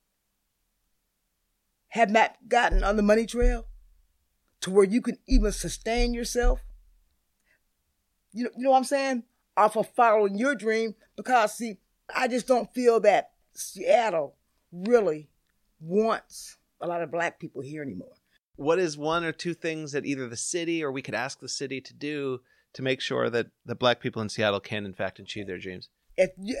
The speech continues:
Speaker 1: you know, if people just studied Black history, they would get the facts before they just all of a sudden just start feeling like, you know, uh, uh, Black people are not worth, uh, uh,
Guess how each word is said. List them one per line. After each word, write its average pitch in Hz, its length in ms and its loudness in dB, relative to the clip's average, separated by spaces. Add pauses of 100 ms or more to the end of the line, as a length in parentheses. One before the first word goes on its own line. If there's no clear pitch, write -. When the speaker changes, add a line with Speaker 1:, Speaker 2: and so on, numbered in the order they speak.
Speaker 1:
you 214 80 -4
know, 214 100 4
if 190 160 0
people 311 280 2
just - 380 -2
studied 240 440 6
Black 180 320 2
history, 156 520 -2 (1300)
they 220 140 10
would 202 240 4
get - 320 0 (1080)
the 160 200 0
facts - 960 2 (340)
before 208 380 2
they 202 120 4
just 185 220 -2 (340)
all 202 220 6
of - 80 0
a 190 60 -4
sudden 175 420 -2 (240)
just 190 160 -4
start 196 340 2
feeling 190 280 -8
like, 165 180 -6
you 208 120 -10
know, 139 260 -6 (640)
uh, 147 120 0
uh, 170 220 -2 (260)
Black 208 320 4
people 165 380 -8 (260)
are 190 100 0
not 196 260 0
worth, 190 400 -4 (640)
uh, 170 60 4
uh, 160 260 0